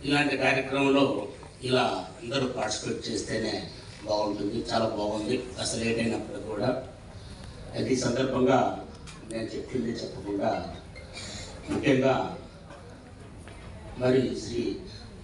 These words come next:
జ్యోతిరావు బాయి పూలే గారి నిజమైన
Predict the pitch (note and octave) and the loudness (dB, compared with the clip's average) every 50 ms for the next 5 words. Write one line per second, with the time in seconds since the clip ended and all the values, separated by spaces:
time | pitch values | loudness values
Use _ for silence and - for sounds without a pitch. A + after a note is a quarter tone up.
0 | - - B2 B2+ B2+ B2 B2+ C3 B2 A#2 A#2 A2+ A2+ A2 G#2+ G#2+ G#2 G2 - - | -8 0 4 4 4 6 6 4 6 6 4 4 4 2 0 -2 -4 -6 -8 -10
1 | - - - - - - - B2+ B2+ A#2 A#2 A#2+ B2 A#2 G#2+ - - F#2+ - F#2+ | -14 -16 -16 -16 -16 -6 2 4 4 6 6 4 2 0 0 -2 -2 -4 -6 -8
2 | - - - - - - - - G2+ G2+ A2 C#3 C#3 C#3 C#3 C3+ C3+ C3 | -10 -14 -14 -16 -16 -16 -8 -6 -4 -2 2 4 4 6 6 6 6 6